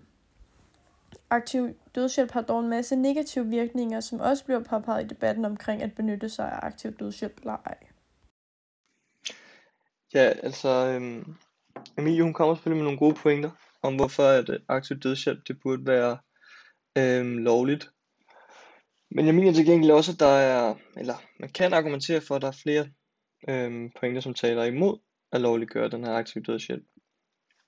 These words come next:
Speaker 2: Det første og måske mest åbenlyse, det er naturligvis, at, øh, man ikke må slå ihjel.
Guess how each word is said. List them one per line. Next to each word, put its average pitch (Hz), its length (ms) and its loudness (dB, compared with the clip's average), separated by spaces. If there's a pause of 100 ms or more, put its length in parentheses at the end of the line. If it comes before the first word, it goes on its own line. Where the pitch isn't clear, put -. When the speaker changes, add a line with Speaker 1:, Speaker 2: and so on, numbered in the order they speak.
(480)
Speaker 2:
Det 135 100 -14
første 143 380 4
og 147 60 -2
måske 135 280 -6
mest 127 300 -6
åbenlyse, 139 460 0 (260)
det 131 80 4
er 131 60 4
naturligvis, 127 600 -4
at, - 140 -6
øh, - 100 -8 (440)
man 123 140 0
ikke 123 140 -4
må 135 60 -6
slå 131 180 -2
ihjel. 117 320 -2